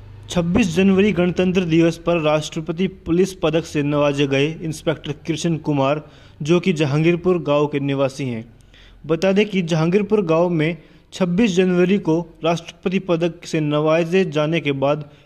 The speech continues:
इंस्पेक्टर कृष्ण कुमार का गांव जहांगीरपुर में भव्य स्वागत किया गया। उनके पुलिसकर्मी साथियों ने भी भाग लेकर उन्हें सम्मान दिया।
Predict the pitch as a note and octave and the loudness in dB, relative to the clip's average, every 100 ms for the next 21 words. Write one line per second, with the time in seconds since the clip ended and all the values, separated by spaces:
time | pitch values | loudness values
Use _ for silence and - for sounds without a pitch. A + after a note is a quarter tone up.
0 | _ F3 E3 - E3 - E3 - F3+ G3+ | _ -10 -6 -4 -4 -4 -6 -2 0 0
1 | F3+ D#3+ D#3 D3+ D3 C#3 C3+ D3 D3+ C3+ | 0 -2 0 0 0 -2 0 0 0 -2
2 | C#3+ C3+ D3 D3+ D#3 C#3+ C3+ C#3+ D3 - | -2 -2 -2 -2 -2 -2 -4 -6 -10 -20
3 | _ - B2+ C#3+ D#3 D#3 D3 C#3+ - D#3 | _ -6 0 2 2 2 0 -2 -4 0
4 | C#3+ C#3 C#3+ E3 - - _ _ _ G3 | 0 2 0 -2 -10 -20 _ _ _ 0
5 | G3 A3 G#3+ G#3 G#3+ A3 - G3 G3 G3 | 2 2 0 -2 0 -2 0 2 4 2
6 | G3 F3 F3 G3 F#3 F3 C#3 D3+ C3 C3+ | 0 -2 0 0 2 0 0 -2 -2 -2
7 | D#3+ D#3+ D3+ D#3 D3 C#3+ C#3+ C#3 C3+ C3+ | 2 2 2 0 0 -2 -2 -2 0 0
8 | C#3 C3 A2+ | -2 -4 -4